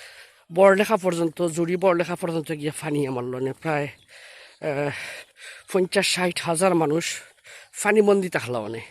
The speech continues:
আমরা, আহ, বারো, বারো নম্বর, তেরো নম্বর ইউনিয়ন থেকে শুরু করিয়া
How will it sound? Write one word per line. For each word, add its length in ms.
আমরা, 240
আহ, 1300
বারো, 680
বারো 340
নম্বর, 400
তেরো 200
নম্বর 480
ইউনিয়ন 300
থেকে 280
শুরু 300
করিয়া 420